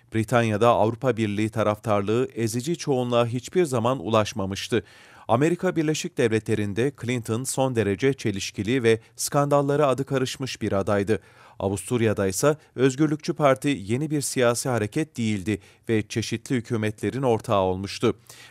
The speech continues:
Adaylarının Cumhurbaşkanlığı seçimini kaybetmiş olması, Özgürlükçü Parti'nin ve öne çıkardığı konuların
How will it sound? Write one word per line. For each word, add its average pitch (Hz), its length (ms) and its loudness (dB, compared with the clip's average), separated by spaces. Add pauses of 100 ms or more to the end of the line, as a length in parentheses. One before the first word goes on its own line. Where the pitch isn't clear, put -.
(120)
Adaylarının 151 720 4
Cumhurbaşkanlığı 131 760 0
seçimini 120 480 -2
kaybetmiş 113 560 0
olması, 98 460 0 (280)
Özgürlükçü 107 540 -2
Parti'nin 113 600 -2
ve 104 260 2
öne 120 220 -2
çıkardığı 117 520 0
konuların 110 500 0